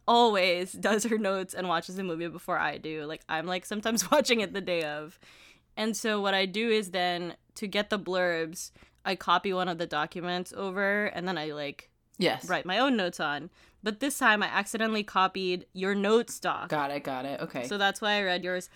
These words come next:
Speaker 1: But sometimes, <laughs> sometimes I read your notes if I'm like, "Damn, this movie is so bad. I have no <laughs> idea. There's nothing I can say."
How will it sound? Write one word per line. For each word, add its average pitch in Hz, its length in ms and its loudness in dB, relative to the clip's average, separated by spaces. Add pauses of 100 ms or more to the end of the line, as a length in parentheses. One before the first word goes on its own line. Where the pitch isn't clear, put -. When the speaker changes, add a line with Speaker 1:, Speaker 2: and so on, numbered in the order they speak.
(260)
Speaker 1:
But 277 180 4
sometimes, 370 960 8
<laughs> - 1300 -8
sometimes 403 320 2
I 466 340 6
read 370 200 6
your 311 160 8
notes 269 400 8
if 277 120 -4
I'm 240 200 6
like, 190 360 0 (1400)
"Damn, 254 260 4
this 262 180 6
movie 277 180 4
is 381 180 8
so 226 480 6
bad. 185 480 4
I 214 120 2
have 262 180 2
no 240 160 6
<laughs> 240 120 2
idea. 339 80 8 (1500)
There's 277 240 0
nothing 262 320 2
I 269 80 4
can 285 260 -2
say." - 320 -6